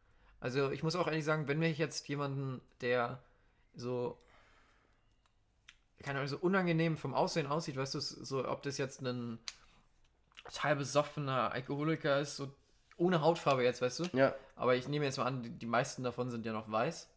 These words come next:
Speaker 2: Ja.
Speaker 1: so, oder europäisch aussehend,
Speaker 2: Ja.
Speaker 1: die da so am Z-, zum Beispiel am Zoo rum-, rum-, rumlungern oder sowas. Oder, also,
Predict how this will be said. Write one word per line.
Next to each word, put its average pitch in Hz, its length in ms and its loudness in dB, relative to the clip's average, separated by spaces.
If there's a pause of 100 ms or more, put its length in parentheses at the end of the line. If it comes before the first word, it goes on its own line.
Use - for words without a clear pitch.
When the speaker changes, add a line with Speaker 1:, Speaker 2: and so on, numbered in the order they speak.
(140)
Speaker 2:
Ja. 117 180 0
Speaker 1:
so, 147 220 -6 (180)
oder 113 340 -6 (680)
europäisch 135 600 -2
aussehend, 160 520 -2
Speaker 2:
Ja. 117 220 0 (300)
Speaker 1:
die 127 40 -12
da 127 80 -4
so 117 100 -4
am 113 160 -4
Z-, - 300 -8
zum 131 140 -6
Beispiel 123 180 -4
am 113 80 -4
Zoo 180 200 0
rum-, 160 280 0
rum-, 135 400 -6
rumlungern 135 580 -4
oder 120 120 -4
sowas. 117 380 -4 (440)
Oder, 113 540 0 (220)
also, 135 120 -2